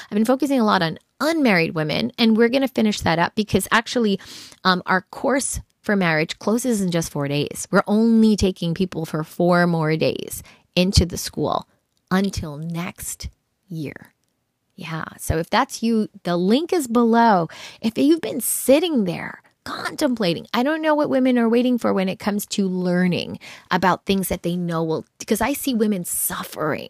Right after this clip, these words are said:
That's what I mean. Like, I see them just suffering. I'm like, "I can't do that for you." I suffered. You know my story. I suffered. I had to learn something in order to be, like, people are like, "Oh my gosh, mindfulness, Emma, how do you kn-, how do you do all that stuff?"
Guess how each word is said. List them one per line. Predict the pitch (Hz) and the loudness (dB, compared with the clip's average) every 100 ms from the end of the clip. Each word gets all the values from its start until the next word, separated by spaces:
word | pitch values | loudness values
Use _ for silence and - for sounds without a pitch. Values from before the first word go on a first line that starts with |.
| - | -12
That's | - 196 - | -6 -4 -4
what | 196 | -6
I | 165 | -6
mean. | - - | -10 -14
Like, | - 175 | -14 -14
I | |
see | 180 247 | -10 -6
them | 233 214 | -2 -4
just | - - - | -4 -8 -10
suffering. | - - - 202 | -10 -12 -4 -2
I'm | 202 | 0
like, | 220 190 - | 0 -2 -8
"I | 208 | -10
can't | - - 220 208 - _ - - - _ _ - | -6 -2 0 0 -4 _ -20 -20 -20 _ _ -4
do | 262 330 | 0 4
that | 381 285 214 | 4 4 0
for | - 156 | -6 -6
you." | - 147 - - - - | -6 -10 -10 -8 -10 -8
I | - 311 440 | -2 0 0
suffered. | 494 - 170 - - - - - _ | 0 -4 -4 -8 -16 -18 -20 -20 _
You | 220 269 | 0 0
know | 277 349 | 0 -2
my | 415 302 | 0 0
story. | 208 - 90 62 - | -2 -4 -8 -10 -10
I | 247 320 | -8 -8
suffered. | - - 208 170 - | -4 -2 -2 -4 -6
I | 226 | -6
had | 214 254 320 - | -4 -6 -8 -8
to | - 226 214 - - | -4 -4 -4 -8 -12
learn | 180 185 185 262 349 349 | -4 0 2 2 2 -2
something | - 190 170 - 165 175 226 _ _ | -2 -4 -2 -4 -4 -4 -6 _ _
in | 208 | 0
order | 220 226 | 2 0
to | - | -2
be, | 226 | -2
like, | 233 233 | -2 0
people | 320 | 0
are | 349 | 0
like, | 311 | 0
"Oh | 294 | -2
my | 311 | 0
gosh, | 302 - | -2 -2
mindfulness, | 277 269 262 269 262 | -6 -6 -4 -2 0
Emma, | 233 226 | 0 2
how | 240 | 0
do | 247 | 0
you | 262 | 2
kn-, | 240 220 | 2 2
how | - 285 | 2 2
do | 269 | 2
you | |
do | 233 190 240 240 | 0 0 2 4
all | 214 | 2
that | 180 - | 0 -2
stuff?" | - 151 | -2 -2